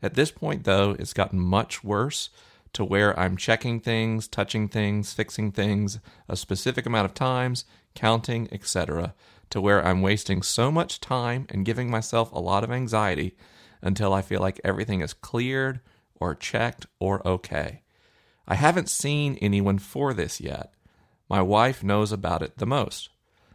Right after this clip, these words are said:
I've been in church my whole life and still am currently, but I'm more on the progressive Christian journey at the moment, so I'm leaning towards pragmatism and seeing a psychiatrist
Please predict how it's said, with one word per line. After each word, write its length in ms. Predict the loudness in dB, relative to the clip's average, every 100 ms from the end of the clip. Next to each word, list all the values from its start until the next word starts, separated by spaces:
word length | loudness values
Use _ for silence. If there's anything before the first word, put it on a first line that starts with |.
| _
I've 160 | 0 2
been 160 | 2 0
in 100 | 0
church 400 | 0 0 0 -2
my 120 | -2
whole 240 | 2 0
life 420 | 0 -2 -4 -6 _
and 320 | -8 -6 -8 -10 -12
still 360 | -8 2 2 4
am 180 | 2 0
currently, 540 | -2 -4 -2 -2 -4 _ _ _ _ _
but 140 | 2
I'm 140 | 4 4
more 280 | 4 2 2
on 120 | -2
the 100 | -2
progressive 520 | -6 0 0 0 -6
Christian 400 | -6 -6 -4 -2
journey 320 | 0 0 0
at 100 | -4
the 80 | -4
moment, 420 | -2 -2 -2 -6 -10 -20 _
so 220 | -6 0 2
I'm 180 | 2
leaning 340 | 0 0 -2 -4
towards 380 | -2 0 0 -2
pragmatism 840 | -2 -2 0 -2 -2 -2 -2 -4
and 140 | -4
seeing 300 | -4 -2 -2
a 40 | -2
psychiatrist 840 | -4 -6 -4 -2 -2 -2 -4 -6